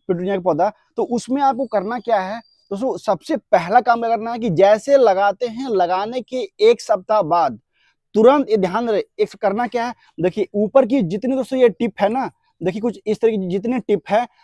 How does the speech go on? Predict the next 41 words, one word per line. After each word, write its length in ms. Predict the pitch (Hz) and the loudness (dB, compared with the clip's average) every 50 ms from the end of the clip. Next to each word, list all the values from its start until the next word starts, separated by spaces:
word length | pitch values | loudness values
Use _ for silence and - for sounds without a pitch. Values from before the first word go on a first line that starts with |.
| _ _ - | _ _ -2
सभी 280 | - 208 180 196 269 220 | 0 2 2 2 0 0
दोस्तों 420 | 247 247 220 190 208 220 226 247 | 0 -2 -2 -2 0 0 0 0
टिप 220 | 202 - 254 220 190 | -2 -4 -6 -4 0
को 80 | - | 2
आपको 220 | 240 240 - 254 233 | 2 2 2 0 -2
कट 200 | - - 190 160 | 0 0 0 0
कर 160 | - - 165 | 0 -2 -2
देना 240 | 147 156 151 151 143 | -2 -2 -2 -4 -4
है 100 | 131 120 _ _ _ _ - | -6 -12 _ _ _ _ -6
बेहिचक। 640 | - 151 202 240 208 208 226 190 - 240 214 156 113 _ _ - | 2 6 6 6 6 6 0 0 2 2 2 2 0 _ _ -8
देखिए 200 | 160 160 156 208 | -6 -2 -2 0
इस 160 | 196 202 - - | 0 0 0 0
तरीके 240 | 202 196 185 214 | 2 0 0 -2
से 120 | 208 - 208 | -4 -6 -6
हम 160 | 190 190 190 185 _ _ _ _ _ _ _ _ _ _ - | -6 -8 -8 -8 _ _ _ _ _ _ _ _ _ _ 2
कर 80 | 185 | 4
देते 180 | 196 214 190 220 | 4 2 0 -2
हैं 120 | 220 226 185 | -4 0 2
कट, 160 | 214 214 208 _ _ _ _ _ _ _ _ _ _ - | 0 0 0 _ _ _ _ _ _ _ _ _ _ -6
देखिए। 360 | 143 151 139 - 147 120 101 _ _ _ _ _ _ _ _ _ _ - - - | -6 -4 -4 -4 -6 -6 -8 _ _ _ _ _ _ _ _ _ _ -12 0 4
और 140 | - 202 214 | 6 6 6
जितने 360 | 170 160 190 220 - 247 285 277 | 4 0 -4 -4 -4 -2 -2 -2
दोस्तों 280 | 233 220 247 - 285 247 | -2 -2 -2 -2 -4 -4
टिप 260 | - - 262 254 220 - | -2 -2 -2 -2 0 4
को 80 | 277 | 6
आप 160 | 269 254 254 _ - | 6 6 6 _ 0
कट 120 | 254 233 | 0 0
करेंगे 360 | - 240 226 220 220 226 254 | 0 0 0 0 0 0 -2
तो 100 | 233 254 | -2 -2
आपको 280 | 233 - 208 - - 233 | -2 -2 0 2 2 2
हम 80 | 226 220 | 2 2
बताएं, 320 | 226 214 233 247 269 247 - _ _ _ _ - | 2 0 0 -2 -2 -4 -8 _ _ _ _ -10
जैसे 160 | 185 185 190 | -8 -2 0
देखिए 220 | 202 226 - 247 - | 0 0 0 -2 -6
इसको 320 | - 214 - - - 240 | -6 -8 -8 -8 -8 -8
टिप 240 | 226 - - 240 190 - | -6 -6 -6 -6 -2 0
को 60 | 247 | 0
हम 180 | 208 233 240 | 0 0 0
कट 200 | 220 - 226 214 | 0 0 0 0
किए 180 | - - 240 240 | 0 -2 -2 -2
ना, 180 | 247 269 254 | -2 -4 -8